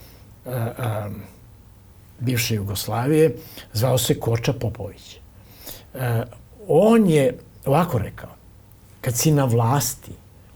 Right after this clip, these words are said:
ti kao da imaš temperaturu trideset devet zarez pet.” Znači, vi kad gledate političare, on je potpuno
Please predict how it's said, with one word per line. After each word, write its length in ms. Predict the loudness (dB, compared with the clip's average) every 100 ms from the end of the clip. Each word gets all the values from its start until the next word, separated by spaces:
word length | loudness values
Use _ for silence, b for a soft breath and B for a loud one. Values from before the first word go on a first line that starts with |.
| B B B 2
ti 240 | 2 2 0
kao 320 | 0 2 2
da 120 | 2
imaš 340 | 0 0 -2 -2
temperaturu 680 | -2 0 -2 -2 0 0 -2
trideset 440 | -2 -2 -2 -2
devet 220 | -4 -6
zarez 360 | -8 -8 -10 -12
pet.” 380 | -16 -18 -20 -20 _ -20 -20 -20 -20 B B B B
Znači, 220 | -8 -2
vi 80 | 2
kad 140 | 4
gledate 320 | 4 4 2 0
političare, 640 | 0 0 -2 -6 -6 -6 -8
on 220 | -2 -2
je 140 | -2 -6 -18 -12
potpuno 800 | -10 -10 -12 -20 -14 -12 -12